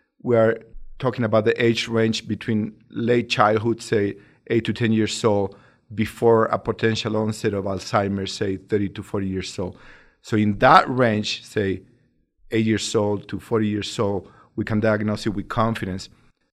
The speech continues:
Beyond forty years old, Tom, you know that people with Down syndrome, unfortunately, are highly predisposed to Alzheimer's disease. So, um,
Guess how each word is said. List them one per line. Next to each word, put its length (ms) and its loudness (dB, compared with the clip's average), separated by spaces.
Beyond 440 6
forty 280 4
years 320 0
old, 360 2
Tom, 220 0
you 100 2
know 200 2
that 180 -2
people 240 -6
with 140 -2
Down 140 -2
syndrome, 300 -2
unfortunately, 840 -4
are 80 -10
highly 280 0
predisposed 640 -4
to 80 -2
Alzheimer's 640 2
disease. 480 0
So, 300 0
um, 240 -4